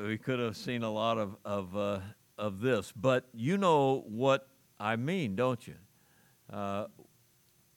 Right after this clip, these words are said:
y-, it's kinda sad, isn't it, to see, uh, an older man,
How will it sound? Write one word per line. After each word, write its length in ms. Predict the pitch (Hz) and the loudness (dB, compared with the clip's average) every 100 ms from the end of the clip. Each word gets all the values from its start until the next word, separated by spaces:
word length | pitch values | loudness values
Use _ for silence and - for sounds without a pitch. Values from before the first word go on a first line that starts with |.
| _ _ - _ _ _ _ _ _ - | _ _ -20 _ _ _ _ _ _ -14
y-, 180 | 110 127 - - - | -12 -4 -2 -2 -2
it's 200 | 135 - | -6 -6
kinda 340 | 185 220 190 | -6 -4 -4
sad, 400 | - 170 151 104 | -6 -4 -2 -2
isn't 260 | 110 113 131 | -2 -4 -8
it, 160 | 139 | -8
to 100 | 107 | -10
see, 520 | 101 - 143 143 143 127 _ _ - - | -10 -6 -4 -2 -4 -8 _ _ -20 -10
uh, 200 | 104 110 | -6 -4
an 140 | 117 110 | -4 -4
older 520 | 123 143 143 143 127 | 0 0 0 0 0
man, 580 | 101 120 117 123 123 | -2 -2 0 -2 -4